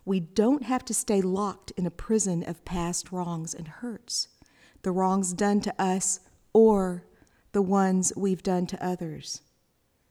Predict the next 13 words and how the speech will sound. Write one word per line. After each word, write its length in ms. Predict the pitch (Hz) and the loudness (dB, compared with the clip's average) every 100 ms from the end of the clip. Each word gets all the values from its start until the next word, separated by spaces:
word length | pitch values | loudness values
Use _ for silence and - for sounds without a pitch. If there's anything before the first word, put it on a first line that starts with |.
| _ _ _ - _ _ _ _ | _ _ _ -20 _ _ _ _
Jesus 500 | - 247 269 247 240 | 4 8 8 6 4
says 400 | - 220 208 196 | 4 4 2 0
to 180 | 202 - | -4 -2
us, 400 | 165 156 151 - 196 | -2 -2 -4 -4 -2
"It 320 | 170 165 - | -4 -6 2
doesn't 420 | 220 247 262 247 | 4 6 4 2
matter 540 | 220 208 208 208 185 | 2 2 2 0 -2
how 340 | 180 - 185 214 | -6 -8 -4 0
many 240 | 233 254 | 0 0
times 720 | 247 175 175 165 156 156 - - _ | -4 -8 -8 -8 -8 -8 -12 -14 _
you've 200 | 185 170 | -10 -8
been 180 | - 170 | -6 -6
hurt 580 | 165 160 165 - - | -6 -10 -12 -14 -16